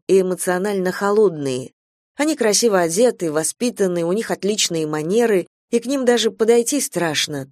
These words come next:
таким холодом веет. И мало кому придет в голову, что на самом деле эти девушки очень несчастны, очень одиноки. Их эмоциональная холодность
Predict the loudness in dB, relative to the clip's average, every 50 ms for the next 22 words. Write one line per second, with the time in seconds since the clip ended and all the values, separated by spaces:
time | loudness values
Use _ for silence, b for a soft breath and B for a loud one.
0 | _ _ -6 -6 -4 -4 -4 -4 -4 -4 -6 -2 0 2 2 2 2 2 2 0
1 | 0 -2 -2 -2 -2 0 -2 -2 -6 -10 -16 -20 _ _ _ _ _ _ _ _
2 | _ -4 0 0 2 2 2 2 2 2 2 2 2 2 0 2 2 2 2 2
3 | 0 -2 0 4 4 4 4 4 2 2 0 0 -2 -2 0 0 0 0 0 0
4 | 0 -2 -2 0 2 2 4 4 2 2 0 -2 0 0 2 2 2 0 -2 0
5 | 0 0 0 0 0 -4 -4 -4 -4 -2 -2 0 0 0 -2 -2 -2 -4 -6 -8
6 | -12 -12 -14 _ _ _ _ 0 0 2 2 -2 -2 -2 -2 -2 -2 -2 -2 -2
7 | 0 0 -2 -2 -4 -8 -10 -10 -10 -12 _ _ _ _ _ _ _ _ _ _
8 | -2 0 0 0 0 0 0 0 0 2 0 0 2 0 0 -2 0 0 2 2
9 | 2 0 0 -2 0 2 2 2 0 0 -2 -2 -2 -2 -4 -6 -10